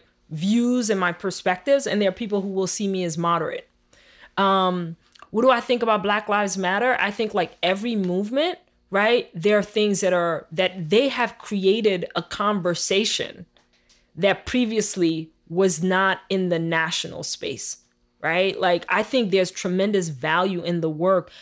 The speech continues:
that Black Lives Matter has done. And like every movement, I think it's critiqued. I think there are challenges. Um, I think, I think the other thing is, obviously, these are my thoughts and my perspectives.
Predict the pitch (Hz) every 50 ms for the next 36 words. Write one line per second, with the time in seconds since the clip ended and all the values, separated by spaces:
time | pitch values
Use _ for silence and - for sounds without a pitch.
0 | - _ - 160 156 139 170 170 170 165 - 175 165 165 160 156 - 156 151 156
1 | 165 185 202 196 165 156 151 151 - _ _ _ _ _ - 160 147 - 123 -
2 | 160 160 196 233 190 160 175 147 - - - - - - 190 190 190 185 180 -
3 | - - 175 185 202 240 233 202 180 175 175 185 202 226 262 269 254 - - 180
4 | - - - 214 202 190 - - 185 175 - - - - - 180 175 - - -
5 | 233 202 170 - - - - 165 - 214 196 175 180 175 170 165 165 - - -
6 | 180 196 233 247 214 175 160 - 135 - 80 82 104 143 - _ - - - -
7 | - _ - 196 202 190 185 175 170 170 170 165 160 - - - - - - -
8 | 214 214 254 269 247 - - - _ _ - 202 214 214 247 254 240 247 240 220
9 | 226 233 254 247 233 208 - 233 208 208 196 190 185 180 - - 165 185 190 202
10 | 190 - 190 175 170 175 170 170 180 170 175 170 165 160 - - 175 165 170 165
11 | - - 170 170 165 160 - 165 151 - - - 170 165 - - 165 156 165 170
12 | -